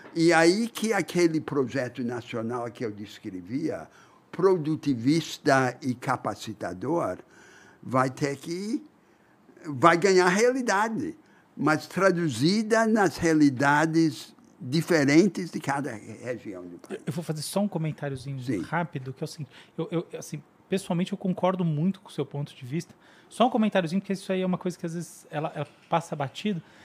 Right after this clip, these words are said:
Speaker 2: mas ao contrário do que diz o senso comum, é, as planícies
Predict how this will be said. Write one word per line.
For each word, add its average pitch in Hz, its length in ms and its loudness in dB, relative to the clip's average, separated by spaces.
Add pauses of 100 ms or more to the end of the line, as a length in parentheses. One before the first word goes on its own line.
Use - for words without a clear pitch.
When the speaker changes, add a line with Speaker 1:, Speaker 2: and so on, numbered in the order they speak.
(220)
Speaker 2:
mas 170 180 0
ao 180 60 0
contrário 196 540 -2
do 190 120 -4
que - 160 -10
diz 160 220 -8
o 160 80 -6
senso - 440 -8
comum, 156 460 -2 (800)
é, 143 320 -6
as - 240 -4
planícies 175 1120 -2